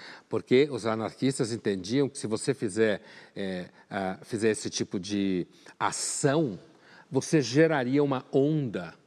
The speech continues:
né? E essa onda, ah, faria com que as outras pessoas aderissem, gerassem uma, uma desordem. É interessante porque o gesto final deles, que eu não vou repetir aqui, né?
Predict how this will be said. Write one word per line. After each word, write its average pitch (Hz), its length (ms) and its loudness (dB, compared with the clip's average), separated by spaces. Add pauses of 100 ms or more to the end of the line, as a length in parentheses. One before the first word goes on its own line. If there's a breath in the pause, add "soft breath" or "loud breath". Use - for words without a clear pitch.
(460)
né? 123 300 -2 (260 loud breath)
E 123 140 4
essa 135 420 2
onda, 127 720 0 (540 soft breath)
ah, 110 320 0
faria 127 500 2
com 143 240 -2
que 120 340 2
as 120 200 -2
outras 113 260 -2
pessoas 107 400 -2
aderissem, 127 720 0
gerassem 123 540 -2
uma, 123 160 -4
uma 120 220 -6
desordem. 117 580 0 (360 loud breath)
É 135 60 6
interessante 185 480 4
porque - 140 0
o 147 80 6
gesto 117 440 0
final 101 440 -4
deles, 120 440 2
que - 80 -6
eu 92 60 -4
não 90 80 -4
vou 87 140 -2
repetir 87 480 -4
aqui, 151 440 -2 (320 soft breath)
né? 135 320 -2